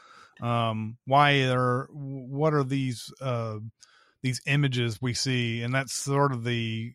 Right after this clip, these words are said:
Speaker 2: you know, we see these images we see in the background. Uh, you know, the, the, the overlook, uh, ha-, is in itself a continuity error because what you see on the outside as compared to what happens on the inside. And, and it's sort of the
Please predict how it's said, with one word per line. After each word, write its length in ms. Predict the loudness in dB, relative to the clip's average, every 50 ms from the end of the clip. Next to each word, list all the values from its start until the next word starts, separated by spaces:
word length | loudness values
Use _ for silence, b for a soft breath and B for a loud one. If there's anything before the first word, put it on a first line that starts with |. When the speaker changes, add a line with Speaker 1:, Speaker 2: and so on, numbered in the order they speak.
| _ _
Speaker 2:
you 120 | -2 -2 -2
know, 60 | 0
we 140 | -2 -2 -4 -6 -8
see 160 | -6 -4 -2
these 180 | 0 0 0 0
images 380 | 0 0 0 0 0 -2 -2 -2
we 120 | -2 -2
see 160 | 0 0 0
in 80 | 0 0
the 80 | -2
background. 800 | -2 0 0 0 -2 -2 -4 -4 -4 -2 -2 -2 -4 -4 -6 -8 b b b b b b b b b b b b -4
Uh, 440 | -2 0 0 0 0 -2 -4 -8 -10 -12 -8
you 120 | -6 -4
know, 200 | -4 -4 -4 -6
the, 440 | -6 -6 -4 -4 -4 -4 -6 -8 -10 -10
the, 380 | -10 -8 -8 -8 -10 -12 -14 -12 -12
the 100 | -10 -2 2
overlook, 640 | 2 4 4 6 4 4 4 4 4 4 4 2 0 -6 -16 -14 -8
uh, 260 | -6 -4 -4 -4 -2
ha-, 240 | 0 2 2 2 0 0
is 180 | -4 -4 -4
in 120 | -4 -6 -6
itself 520 | -6 -6 -4 -2 0 2 2 2 2 0
a 60 | -4
continuity 720 | -4 -2 -2 -2 -2 -2 -4 -2 -2 -2 -2 -2 -2 -2
error 280 | -2 -4 -4 -4 -4 -4
because 560 | -6 -6 -4 -4 -4 -4 -4 -4 -4 -4 -4 -4
what 280 | -6 -6 -6 -6 -8
you 120 | -10 -10 -10
see 260 | -8 -4 -2 -2 -2
on 140 | -2 -2 -4
the 120 | -6 -4
outside 800 | -2 -2 -2 -2 -4 -6 -4 -2 0 0 0 0 0 0 -2 -4
as 140 | -6 -8 -10
compared 400 | -14 -10 -4 -2 0 0 0 -2
to 60 | -4
what 180 | -4 -4 -4 -2
happens 340 | -2 -2 -2 -2 -4 -4 -4
on 140 | -4 -4
the 120 | -4 -4 -4
inside. 500 | -4 -6 -6 -8 -10 -12 -14 -14 -16 -18 -16
And, 160 | -14 -14 -14 B B B B B B B B B B B _
and 80 | -8 -6
it's 180 | -6 -6 -6
sort 280 | -6 -2 -2 -2 0 0
of 240 | -2 -2 -4 -6 -4
the 480 | -2 -2 0 0 -2 -4 -4 -6 -8